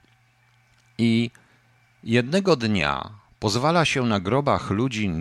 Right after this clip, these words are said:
y, mordowanych Polaków tańczyć ludziom z Ukrainy, upa i tak dalej, machać ich flagami,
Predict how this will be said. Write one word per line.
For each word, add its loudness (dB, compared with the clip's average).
y, -4
mordowanych 0
Polaków -2
tańczyć -2
ludziom -2
z -4
Ukrainy, -4
upa -6
i -20
tak -6
dalej, -2
machać -2
ich -8
flagami, -2